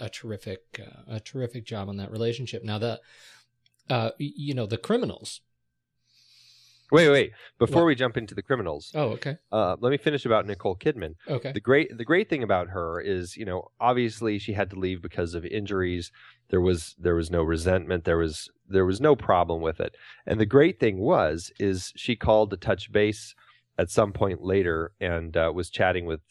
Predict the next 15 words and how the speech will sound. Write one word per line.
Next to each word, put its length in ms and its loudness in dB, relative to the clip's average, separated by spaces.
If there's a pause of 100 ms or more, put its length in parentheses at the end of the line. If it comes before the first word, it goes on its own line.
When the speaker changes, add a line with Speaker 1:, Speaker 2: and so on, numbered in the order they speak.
(160)
Speaker 2:
with 180 -6 (100)
David 260 -2
Fincher, 440 0 (460)
who 120 2
said, 460 4 (100)
"Hey, 260 2
you 160 2
know 140 2
what? 300 2 (800)
I 120 0
have 180 0
this 180 -4
little 200 0
tiny 340 -4
role. 600 0